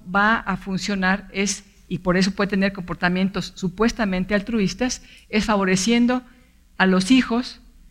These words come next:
o a los hermanos, a los que tienen más parecido genético con nosotros. Haldane decía que él daría su vida por un hijo,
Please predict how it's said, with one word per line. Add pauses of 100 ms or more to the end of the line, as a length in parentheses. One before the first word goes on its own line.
(140)
o
a
los (360)
hermanos,
a
los
que
tienen (220)
más
parecido
genético
con
nosotros. (800)
Haldane
decía
que
él
daría
su
vida
por
un
hijo,